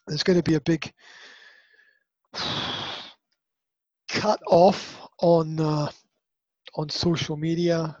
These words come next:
pretty soon within the next year. Um, call it a strangulation of the unwanted elements on certain platforms.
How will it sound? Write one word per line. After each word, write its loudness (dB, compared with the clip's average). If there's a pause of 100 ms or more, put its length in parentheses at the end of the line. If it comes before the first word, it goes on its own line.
(120)
pretty -4
soon 0
within -2
the -10
next -10
year. -4 (760)
Um, -8 (720)
call 2
it -2
a -2 (1200)
strangulation 0
of -2 (240)
the -6 (1200)
unwanted -6
elements -8
on -12
certain -8
platforms. -16